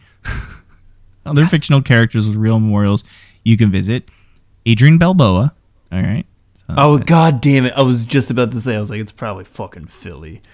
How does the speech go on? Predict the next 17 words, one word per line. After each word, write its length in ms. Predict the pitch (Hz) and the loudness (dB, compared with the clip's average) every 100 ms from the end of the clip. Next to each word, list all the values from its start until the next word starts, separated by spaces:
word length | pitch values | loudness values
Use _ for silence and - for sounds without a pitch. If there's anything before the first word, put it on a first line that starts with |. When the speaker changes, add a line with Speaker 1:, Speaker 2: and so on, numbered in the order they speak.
| - | -6
Speaker 1:
Yeah, 300 | 139 120 101 | 2 2 2
Speaker 2:
With 120 | 104 - | 0 -4
fucking 220 | 123 110 | -4 2
Speaker 1:
uh, 140 | 107 90 | 2 2
Speaker 2:
Rocky. 180 | 135 | 2
Speaker 1:
James 220 | 110 135 147 | 2 2 2
Bond. 400 | 123 101 135 - _ _ _ _ - - - - | 2 2 0 -4 _ _ _ _ -20 -20 -20 -8
James 220 | 277 370 | -6 -6
Bond's 300 | - 330 220 | -6 -2 2
not 280 | 117 98 160 | 4 2 -2
dead. 400 | 101 71 85 208 - _ _ _ _ _ _ _ _ _ - | -4 -4 0 -2 -4 _ _ _ _ _ _ _ _ _ -20
Speaker 2:
Oh, 100 | 110 | -12
yeah. 280 | 113 123 101 - 62 - | -8 -6 -8 -10 -18 -18
Uh, 80 | 85 | -14
Daniel 340 | 104 113 107 | -10 -8 -10
Craig 320 | 95 123 165 110 | -8 -6 -6 -8
is. 340 | 92 107 - | -12 -14 -14